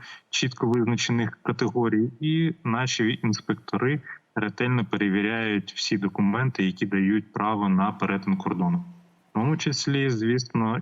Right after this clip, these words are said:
і акцентують увагу на мож-, можливість використання, е, людьми, е, підробок.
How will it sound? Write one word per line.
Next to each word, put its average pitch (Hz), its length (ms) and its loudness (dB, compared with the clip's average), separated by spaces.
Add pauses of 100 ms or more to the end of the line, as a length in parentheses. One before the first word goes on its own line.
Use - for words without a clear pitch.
і 101 400 2 (100)
акцентують 101 640 -2
увагу 98 680 0
на 95 460 2
мож-, 104 500 -2
можливість 101 500 0
використання, 95 800 0 (540)
е, 98 420 2
людьми, 98 540 2 (140)
е, 92 220 0
підробок. 98 600 -2